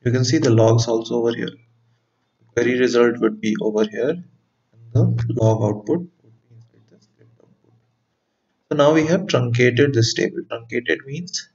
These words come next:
all the data inside the student is vanished, removed. So now if I fire this select command, there will be no rows inside student table,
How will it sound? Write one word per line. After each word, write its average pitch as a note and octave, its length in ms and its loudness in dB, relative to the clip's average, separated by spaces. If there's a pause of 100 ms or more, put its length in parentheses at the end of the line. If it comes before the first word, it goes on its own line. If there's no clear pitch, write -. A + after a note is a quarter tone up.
(140)
all C#3 260 2
the D3+ 100 4
data B2 360 0
inside C3 580 -2 (180)
the B2+ 120 -6
student A#2+ 520 -4 (760)
is D#3+ 80 -20 (640)
vanished, G#2+ 520 -6 (240)
removed. A2 380 -4 (1000)
So - 160 -6
now A#2 460 4
if A#2+ 160 2
I A#2+ 100 4
fire A#2+ 340 0
this A2+ 340 -6
select A2+ 440 -2
command, G#2+ 440 -10 (460)
there A#2 160 4
will B2 200 0
be B2+ 100 -2
no A2+ 260 6
rows G2+ 540 -2
inside G#2+ 460 -4
student - 400 -10
table, - 280 -20